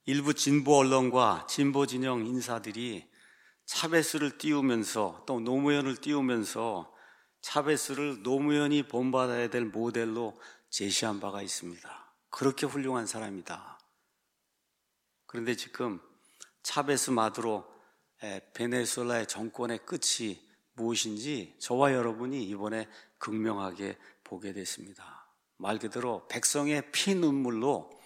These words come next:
끝이 나고 말았다. 이걸 지금 역사가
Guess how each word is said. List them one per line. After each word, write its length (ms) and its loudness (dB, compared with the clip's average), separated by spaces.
끝이 300 -2
나고 220 -6
말았다. 840 -12
이걸 180 -2
지금 240 -2
역사가 520 -4